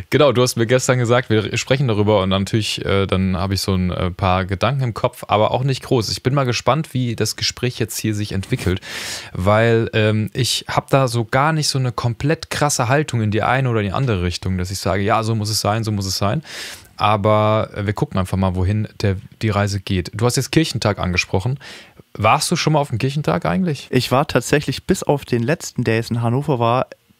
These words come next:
Speaker 2: zu den letzten vier.
Speaker 1: Ah.
Speaker 2: Äh, Kirchentagen immer als Künstler,
Speaker 1: Okay.
Speaker 2: als, als Musiker und ich glaube davor auch schon als Teilnehmer. Ist ganz lange her, als der mal in Dresden war.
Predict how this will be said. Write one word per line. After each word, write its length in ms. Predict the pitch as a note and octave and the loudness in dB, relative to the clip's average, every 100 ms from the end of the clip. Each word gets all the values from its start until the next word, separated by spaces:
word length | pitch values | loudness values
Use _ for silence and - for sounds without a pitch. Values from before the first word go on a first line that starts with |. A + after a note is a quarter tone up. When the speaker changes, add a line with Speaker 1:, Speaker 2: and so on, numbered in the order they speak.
| - | -4
Speaker 2:
zu 100 | B2+ | 0
den 80 | A#2 | 2
letzten 300 | A#2+ - - | 0 -2 -4
vier. 360 | - G#2 F2+ - _ _ _ _ _ - | 0 0 0 -6 _ _ _ _ _ -6
Speaker 1:
Ah. 280 | - B2+ F2+ - | -2 0 -2 -2
Speaker 2:
Äh, 240 | B2 A#2 | 2 2
Kirchentagen 560 | A2+ F3 F3+ D3+ C#3+ C#3 | 2 0 0 0 0 2
immer 200 | D3+ D#3+ | 0 2
als 280 | B2+ - - | 0 -2 -12
Künstler, 520 | - E3 F3 - G#3+ C#4+ _ _ _ - | -4 -4 -4 -4 -4 -4 _ _ _ -2
Speaker 1:
Okay. 120 | A2 | 0
Speaker 2:
als, 240 | A#2 A2+ F#2+ | 2 0 0
als 220 | A#2 - | -2 0
Musiker 500 | C#3+ E3 F#3 F#3+ G3 | 0 0 0 0 2
und 240 | D3 D3+ - - - | 0 -2 -6 -18 -10
ich 160 | - | -6
glaube 220 | - D3+ D#3+ | 2 2 4
davor 440 | C#3 - D#3+ - | 0 2 2 2
auch 100 | C#3+ | 0
schon 160 | - D3 | 0 0
als 200 | C3 B2+ | 0 -2
Teilnehmer. 640 | - D3 D3+ A2+ G#2+ C#3 G3 - - - | -2 0 0 0 0 0 -2 -12 -20 -14
Ist 160 | - | -2
ganz 260 | - D#3+ - | 0 0 2
lange 180 | A#2+ A2 | 2 2
her, 340 | A#2 C3 C3+ - | 2 2 0 -6
als 220 | - D#2 - | -6 -4 0
der 100 | A#2+ | 2
mal 100 | A2+ | 2
in 100 | A2+ | 2
Dresden 400 | B2+ D3 - G#2+ | 0 -2 -2 0
war. 260 | G#2 C3+ | 2 0